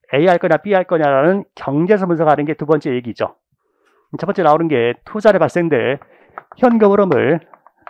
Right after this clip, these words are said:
측정해보자 할 때의 기본적인 원칙이 있다. 현금 추정의 기본적인 원칙이고 첫 번째는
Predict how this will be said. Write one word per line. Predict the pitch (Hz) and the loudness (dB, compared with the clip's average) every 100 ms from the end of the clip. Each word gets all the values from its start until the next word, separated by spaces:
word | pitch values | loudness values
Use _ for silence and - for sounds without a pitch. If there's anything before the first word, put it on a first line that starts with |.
| - | -20
측정해보자 | - 233 202 180 147 110 - _ _ _ _ - | -4 -2 0 0 0 -2 -6 _ _ _ _ -8
할 | 190 175 _ | -6 -6 _
때의 | 165 139 156 180 190 - _ _ | -4 -2 0 0 0 -4 _ _
기본적인 | - 147 143 170 139 | -2 0 0 0 -2
원칙이 | 123 151 214 156 | -2 -4 -6 -8
있다. | - 87 87 143 185 _ _ _ _ _ _ _ _ _ _ _ _ - | -8 -10 -6 -4 -6 _ _ _ _ _ _ _ _ _ _ _ _ -8
현금 | 185 175 | -6 -6
추정의 | - 151 147 | -4 -6 -6
기본적인 | 151 147 147 | -6 -6 -2
원칙이고 | 123 131 - 139 147 | -2 -4 -10 -10 -8
첫 | - 170 | -8 -4
번째는 | 180 156 - 131 131 180 202 | -2 -2 -2 -4 -2 -2 -2